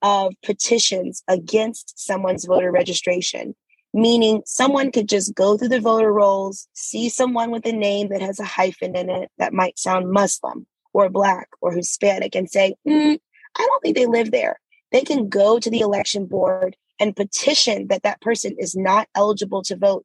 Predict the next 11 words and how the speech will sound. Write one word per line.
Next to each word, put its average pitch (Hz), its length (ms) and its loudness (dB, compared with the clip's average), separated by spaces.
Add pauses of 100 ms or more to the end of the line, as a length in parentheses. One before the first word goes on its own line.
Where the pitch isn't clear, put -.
And 196 120 -2
if 208 140 0
that 254 200 0
person 240 360 0
does 190 180 -6
not 202 280 2 (100)
comply 202 880 2 (320)
in 202 240 -2 (100)
a 180 240 -2
timely 226 560 0
fashion 190 720 -2